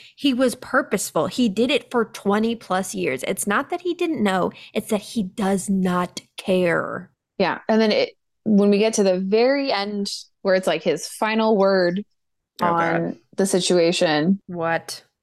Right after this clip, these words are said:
Speaker 2: he says, you know, quote, "Nobody ever fell from a pedestal into anything but a pit," he told her.
Speaker 1: What?
Speaker 2: And then, you know, in his attempt to make peace with himself, he says,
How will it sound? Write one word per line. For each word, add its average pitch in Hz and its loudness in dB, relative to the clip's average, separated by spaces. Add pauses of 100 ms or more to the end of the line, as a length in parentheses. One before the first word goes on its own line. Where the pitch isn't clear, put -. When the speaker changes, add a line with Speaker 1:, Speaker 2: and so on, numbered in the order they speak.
(280)
Speaker 2:
he 214 2
says, 190 4 (280)
you 196 4
know, 170 0 (420)
quote, 190 0 (220)
"Nobody 240 6
ever 254 4
fell 220 0
from 214 -2
a 175 -2
pedestal 202 0
into 180 -2
anything 196 2
but 180 2
a - -6
pit," - -2 (800)
he 202 2
told 175 2
her. 165 0 (480)
Speaker 1:
What? 277 0
Speaker 2:
And 190 4
then, 180 0 (520)
you 233 4
know, 175 0 (1080)
in 214 4
his 214 4
attempt 196 0
to 196 4
make 196 0
peace 202 2
with 185 0
himself, 170 2
he 180 4
says, 175 0